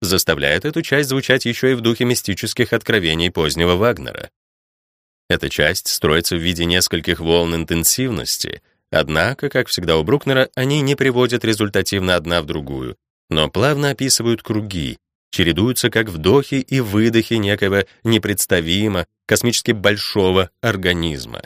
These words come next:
а затем прорываются кульминацией. Она выталкивает наш слух на раскаленное звуковое плато, где мы пребываем до тех пор, пока накопление напряжения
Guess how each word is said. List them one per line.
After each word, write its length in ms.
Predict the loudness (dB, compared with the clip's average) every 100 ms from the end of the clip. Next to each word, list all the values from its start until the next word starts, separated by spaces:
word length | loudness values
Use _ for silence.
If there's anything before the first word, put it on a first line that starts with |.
| _ _ _ _
а 120 | -4 0
затем 480 | 0 0 0 0
прорываются 720 | 0 2 4 4 2 0 -2 0
кульминацией. 920 | 0 0 0 -2 -4 -6 -8 -12 -16 _ _ _ _ _ -2
Она 240 | 0 0
выталкивает 520 | 0 0 0 0 0
наш 200 | 0 0
слух 480 | -2 0 0 -2 -8
на 160 | 0 0
раскаленное 720 | 0 0 2 2 0 0 -2
звуковое 480 | -2 0 2 2 2
плато, 640 | 0 -2 2 2 2 0 -6 _
где 160 | 0 0
мы 120 | 2
пребываем 460 | 0 0 2 0 0
до 100 | 0
тех 220 | -2 2
пор, 160 | 0
пока 240 | 2 0 0
накопление 500 | 2 0 0 0 0
напряжения 680 | 0 0 0 0 0 0